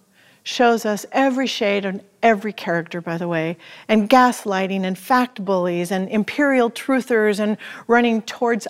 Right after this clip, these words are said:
untruth. The Gospel of John shows us destructive, destructively false truth tellers and humans caught up in all of these options.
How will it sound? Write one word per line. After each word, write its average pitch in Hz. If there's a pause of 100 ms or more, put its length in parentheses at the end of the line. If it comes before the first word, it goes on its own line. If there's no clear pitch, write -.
(120)
untruth. 254 (380)
The 226
Gospel 262
of 226
John 254
shows 240
us 233
destructive, 269 (140)
destructively 247
false 254
truth -
tellers 202
and 202 (280)
humans 254
caught 247
up 247
in 240 (100)
all 262
of 196
these 190 (100)
options. 226